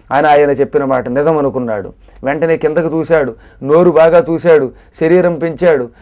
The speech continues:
అది నోరు తెరిచింది, ఈయన శరీరం పెంచాడు, అది నోరు తెరిచింది. హఠాత్తుగా స్వామివారు చిన్నవాడైపోయాట.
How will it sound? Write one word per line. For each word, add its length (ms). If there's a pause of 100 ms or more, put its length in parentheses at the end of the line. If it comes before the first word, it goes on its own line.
(140)
అది 160
నోరు 240
తెరిచింది, 600 (240)
ఈయన 200
శరీరం 420
పెంచాడు, 520 (220)
అది 240
నోరు 240
తెరిచింది. 640 (180)
హఠాత్తుగా 520
స్వామివారు 500 (100)
చిన్నవాడైపోయాట. 840